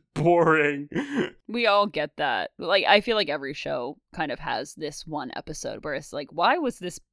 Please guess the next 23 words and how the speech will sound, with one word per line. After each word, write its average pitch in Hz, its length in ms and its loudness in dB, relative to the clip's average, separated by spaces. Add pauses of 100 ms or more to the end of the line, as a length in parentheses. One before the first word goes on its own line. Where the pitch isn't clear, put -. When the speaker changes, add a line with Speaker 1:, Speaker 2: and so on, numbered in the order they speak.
(140)
Speaker 2:
part 151 220 -8
of 143 120 -14 (300)
the 110 100 -10
show?" 110 400 -8 (240)
I 196 80 -4
guess 202 180 2
because 208 220 -6
they 190 100 0
were 185 100 -2
Speaker 1:
Mm-hmm. - 40 -10
Speaker 2:
contracted 170 480 -2
for 180 80 -6
twenty-four 180 400 -2
episodes, 180 480 -4
they 160 100 -4
kinda 160 220 -4
needed 156 280 -6
twenty-four 165 360 -2
episodes, 175 540 -2
so 139 340 -6 (400)
this - 180 -4
was 202 140 0
twenty-two. 254 640 0